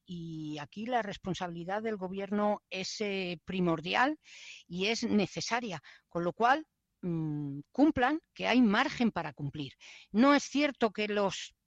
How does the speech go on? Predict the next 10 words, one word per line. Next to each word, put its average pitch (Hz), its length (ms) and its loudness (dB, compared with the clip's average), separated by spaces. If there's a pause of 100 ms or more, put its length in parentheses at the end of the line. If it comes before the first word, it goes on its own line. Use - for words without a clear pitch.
los 196 280 -4 (140)
trabajadores, 220 640 0
los - 160 -4
empleados 226 420 0
públicos 269 600 -2
que 240 100 0
han, 254 300 4 (540)
han 247 160 4
superado 247 440 2
oposiciones 262 720 2